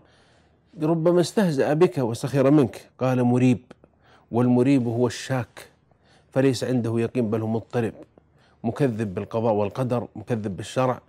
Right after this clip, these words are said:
بأخبار الآخرة، بإرسال الرسول صلى الله عليه وسلم، فهو في ريبة من أمره، معتقده على شك، وأخلاقه في اضطراب، ونفسيته قلقة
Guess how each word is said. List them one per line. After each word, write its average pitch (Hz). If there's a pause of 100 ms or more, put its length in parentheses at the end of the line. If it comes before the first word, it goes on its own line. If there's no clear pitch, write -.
(320)
بأخبار 120
الآخرة، 123 (360)
بإرسال 127
الرسول 113
صلى 131
الله 123
عليه 113
وسلم، 127 (460)
فهو 170
في 165
ريبة 165
من 151
أمره، 104
معتقده 139
على 123
شك، - (460)
وأخلاقه 131
في 120
اضطراب، 123 (520)
ونفسيته 135
قلقة 139